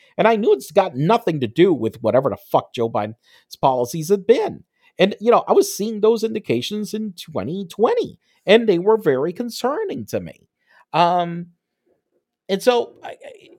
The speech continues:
you know, m-, maybe that's a, a part of it that, uh, you know, I have the business. My wife was asking the other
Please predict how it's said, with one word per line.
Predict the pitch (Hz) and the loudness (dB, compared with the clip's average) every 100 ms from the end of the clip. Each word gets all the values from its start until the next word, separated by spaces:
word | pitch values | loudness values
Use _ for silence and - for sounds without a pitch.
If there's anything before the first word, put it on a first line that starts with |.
| _ _ | _ _
you | 226 | 4
know, | 208 196 208 | 6 4 -4
m-, | 233 233 | -4 -2
maybe | 262 339 | -4 -2
that's | 262 - - | -2 -4 -4
a, | 196 - | -4 0
a | 202 | 0
part | - 294 285 | 4 4 4
of | 175 | 2
it | 180 175 | 2 2
that, | 180 180 - | 0 -2 -8
uh, | - - | -20 -18
you | 180 185 | -10 2
know, | 170 - | 2 4
I | 160 226 | 2 4
have | 196 190 165 | 4 2 4
the | 156 143 143 - _ _ _ _ _ _ _ _ _ - 135 | 4 4 2 -4 _ _ _ _ _ _ _ _ _ -18 0
business. | 196 202 202 175 139 - - _ _ _ - | 4 4 4 0 -2 -10 -18 _ _ _ 2
My | 185 | 4
wife | 196 220 233 | 6 4 2
was | 208 | 2
asking | 190 196 185 180 160 | 2 2 -2 -4 0
the | 160 | 2
other | 151 | 2